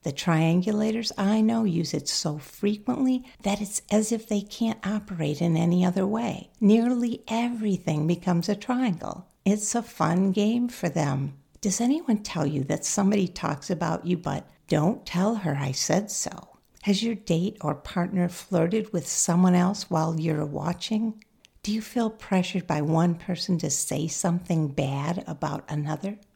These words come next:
There's no question in my mind that this type of triangulation is a form of emotional abuse. It takes practice to notice it, but it's everywhere. It's often subtle.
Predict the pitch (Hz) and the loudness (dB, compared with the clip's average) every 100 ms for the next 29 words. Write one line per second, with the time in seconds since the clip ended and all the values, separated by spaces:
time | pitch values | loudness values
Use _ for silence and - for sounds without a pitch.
0 | _ _ _ _ - 220 185 214 233 226 | _ _ _ _ -2 0 4 4 4 0
1 | - 202 - 196 180 165 165 165 156 160 | -2 -2 2 4 6 6 4 2 2 2
2 | 156 160 151 147 - 185 - 196 185 180 | 2 2 0 -6 -6 -6 -4 -2 -2 -2
3 | 151 - - 160 156 175 160 151 147 - | -6 -6 -2 0 2 0 0 0 -2 -2
4 | 170 185 170 175 - 170 160 165 165 165 | -4 -2 -2 -2 -2 0 2 2 2 4
5 | 165 208 220 - 147 139 139 147 143 147 | 6 4 2 -6 -4 -6 -8 -6 -4 -4
6 | 143 - - - _ - 175 - 208 233 | -6 -8 -10 -16 _ -6 -6 -4 -4 -4
7 | - - 196 170 - - - - 165 170 | -6 -4 0 0 -4 -10 -4 2 4 6
8 | 160 151 - - - - 190 202 233 240 | 4 0 -6 -8 -6 -2 0 0 0 0
9 | 240 143 - - 160 _ - 170 - 135 | 2 2 0 -4 -12 _ -8 -4 -2 -2
10 | 175 175 180 240 240 - - | 0 0 2 0 -2 -4 -10